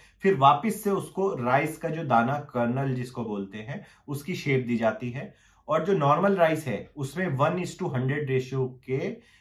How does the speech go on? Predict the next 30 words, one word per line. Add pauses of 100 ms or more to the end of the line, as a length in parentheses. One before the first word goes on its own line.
(160)
हिसाब
से
उसमें
mix
कर
दिया,
मतलब
सौ
दाने
normal
rice
के
तो
एक
दाना
जो
ये
nutrient
rich
कर्नल
जो
हमने
बनाया
है
उसको
ऐड
कर
दिया
जाता
है।